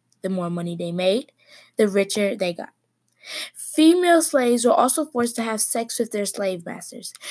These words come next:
even though white male masters had wives. That wouldn't stop them from raping their slaves.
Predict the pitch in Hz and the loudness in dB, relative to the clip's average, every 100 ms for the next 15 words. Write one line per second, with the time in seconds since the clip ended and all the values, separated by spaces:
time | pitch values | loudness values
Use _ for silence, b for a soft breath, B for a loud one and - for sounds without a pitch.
0 | B B _ 269 285 339 330 277 220 196 | B B _ 2 4 4 4 4 4 2
1 | 185 208 302 330 262 233 208 196 196 196 | 2 2 2 0 2 4 2 0 -2 -2
2 | - 196 - 208 196 180 185 175 - - | -4 -4 -4 -2 -2 -2 -4 -6 -10 -16
3 | - B B B 240 247 269 240 208 269 | -16 B B B 4 6 4 2 4 4
4 | 311 302 - 240 247 226 214 214 190 196 | 2 0 2 0 0 -2 -2 -2 2 0
5 | 202 208 196 180 - 160 - - | 0 -4 -4 -6 -8 -10 -12 -18